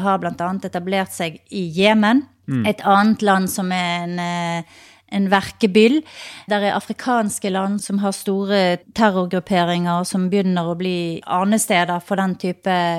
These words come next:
Speaker 1: risiko da. Så det er veldig mange som argumenterer med at det å liksom bruke så mye ressurser på Afghanistan, det tilsvarer ikke den trussel de faktisk representerer nå.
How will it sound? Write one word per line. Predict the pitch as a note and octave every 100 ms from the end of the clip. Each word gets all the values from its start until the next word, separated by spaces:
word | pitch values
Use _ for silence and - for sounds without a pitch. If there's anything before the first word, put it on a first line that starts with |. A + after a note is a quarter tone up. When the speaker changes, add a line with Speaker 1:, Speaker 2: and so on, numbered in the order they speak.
| E3+ -
Speaker 1:
risiko | G#3 - F#3+ F#3+
da. | G#3+ C#4+
Så | - A#3 A3+ -
det | A#3
er | A3
veldig | B3
mange | A#3+ A3 A3
som | G#3+
argumenterer | G#3 G#3 G3+ A3+ G3
med | F#3+ G3+ F#3
at | F#3
det | F#3+ G3+ A3 F#3
å | D#3+
liksom | F3 G3 G#3 E3+ - _ -
bruke | F3 G3 G3 A3
så | - G#3
mye | F#3 F3+
ressurser | F#3 G#3 - F3
på | - D#3
Afghanistan, | - F#3+ F3+ E3 E3 D#3 _ _ -
det | F#3+ F3 F3
tilsvarer | - A3+ - F#3+ D#3+ D#3+ E3
ikke | - F3+ D#3+ D#3
den | F3 E3 -
trussel | - G3 - E3 D#3+ D#3+
de | D#3+
faktisk | F3 - - -
representerer | C3+ D3 - - D#3+ E3 E3 D3+
nå. | D3+